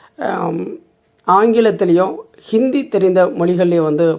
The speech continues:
பேனர்களில் வந்து நம்ம எழுதி அவர் வரும் பகுதிகளில் இரு மருங்கிலும் வந்து அந்த,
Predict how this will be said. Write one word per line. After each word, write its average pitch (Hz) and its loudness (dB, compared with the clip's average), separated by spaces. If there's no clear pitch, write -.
பேனர்களில் 170 0
வந்து 151 -4
நம்ம 165 2
எழுதி 160 -2
அவர் 160 0
வரும் 165 0
பகுதிகளில் 165 0
இரு 214 -2
மருங்கிலும் 202 0
வந்து 160 -2
அந்த, 160 0